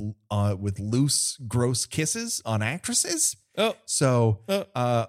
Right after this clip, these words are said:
Speaker 1: I'm sorry I ever talked about you, head of New Line. You suck.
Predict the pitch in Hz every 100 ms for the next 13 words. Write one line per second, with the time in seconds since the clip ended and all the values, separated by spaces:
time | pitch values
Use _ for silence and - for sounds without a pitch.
0 | 110 131 135 - 202 214 233 226 147 165
1 | 180 175 175 - 285 233 123 107 90 -
2 | 82 80 - 113 98 87 90 107 117 113
3 | 120 147 180 180 - _ _ _ - 110
4 | 113 160 - 147 110 -